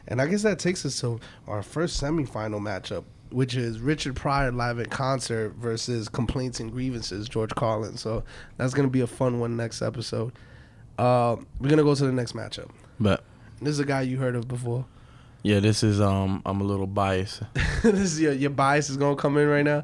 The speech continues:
Speaker 2: I fucks with both of them though, and I give them their own respect 'cause, um, Kevin meant a lot to me too. So
Speaker 1: Yeah.
Speaker 2: this is, this is a good matchup
Speaker 1: So
Speaker 2: for me.
Speaker 1: this is Patrice O'Neal, Elephant in the Room, versus Kevin Hart, Seriously Funny. So the first thing we're gonna do is we're gonna listen to Patrice O'Neal,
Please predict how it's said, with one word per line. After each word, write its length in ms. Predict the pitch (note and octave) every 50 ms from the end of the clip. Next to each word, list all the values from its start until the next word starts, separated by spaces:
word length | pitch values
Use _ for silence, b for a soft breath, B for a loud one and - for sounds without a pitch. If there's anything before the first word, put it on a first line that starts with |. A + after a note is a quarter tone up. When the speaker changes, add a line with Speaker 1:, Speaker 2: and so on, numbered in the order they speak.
| -
Speaker 2:
I 60 | G2+
fucks 340 | G#2 - - - B2 A2 -
with 160 | A#2+ G#2 G2+
both 220 | A2+ A2+ A2 - -
of 80 | G#2
them 160 | G2 G2 G2 F#2+
though, 180 | F#2+ F#2 F#2
and 80 | F#2 F#2+
I 60 | G2
give 160 | G2 A2 G#2
them 160 | G2+ G2+ G2
their 100 | G2 F#2+
own 180 | G2 G2 G2+ F#2+ F#2
respect 520 | G2 F#2+ - - - G#2 G2 G2 - - -
'cause, 280 | G#2+ G2 F#2+ F#2+ F#2+
um, 240 | D#2+ F#2+ F#2+ F2+ F2 - B B B B B B -
Kevin 280 | - A2 G2+ G2+ G2
meant 220 | G2+ G2 G2 F#2 -
a 60 | F#2
lot 220 | F#2 F#2+ F#2+ F#2+
to 80 | - G2+
me 160 | F#2+ F#2 F2+
too. 300 | - - - F2 E2 - G#2 -
So 220 | - - - A2
Speaker 1:
Yeah. 80 | A#2+ A2
Speaker 2:
this 160 | G2 F#2+ -
is, 140 | F#2+ F#2 F#2
this 260 | G#2+ - G2+ G2+ -
is 120 | G2 F#2 F#2
a 40 |
good 140 | E2+ F#2 F2
matchup 320 | F2 F2 E2 E2+ - - -
Speaker 1:
So 140 | - -
Speaker 2:
for 60 | - C3+
me. 40 | D3
Speaker 1:
this 120 | D#3+ D#3 E3
is 120 | D#3+ D#3
Patrice 500 | - C#3+ B2+ - - - F#3 F3 - -
O'Neal, 520 | F3+ F3 E3+ D#3+ D3 C3+ B2+ A#2+ A#2 A2 - -
Elephant 400 | - B2+ C#3 C#3+ C3+ - C#3 C#3+
in 80 | C#3 C#3
the 40 | C#3
Room, 400 | B2 A#2+ A#2+ A#2 A2+ A#2 A#2 A#2+ B B B B B B -
versus 300 | B2 C3 C3 A#2+ B2 A#2+
Kevin 340 | - - D3+ C#3+ C#3 C#3+ C#3
Hart, 320 | B2 C#3+ C3 B2+ B2 A2 -
Seriously 500 | - - B2+ A#2+ A2+ A2 - - G#2+ G#2+
Funny. 320 | - - A2 G2+ F2+ - - - B B B B B B B
So 180 | - - C3
the 60 | C3+ B2
first 280 | - - D#3+ E3 D#3
thing 160 | - E3+ D#3+
we're 80 | D3+ C#3+
gonna 200 | D3+ D3 C#3 C3+
do 180 | C3 C#3 C3+ C3+
is 160 | C3 B2 B2
we're 80 | C3
gonna 180 | C3 C3+ C3+ C3+
listen 200 | C3 B2 - C3
to 40 | B2
Patrice 440 | B2 - A#2+ - - C#3 C#3 - -
O'Neal, 440 | D3 C#3+ C#3+ C#3 C3+ B2+ B2 B2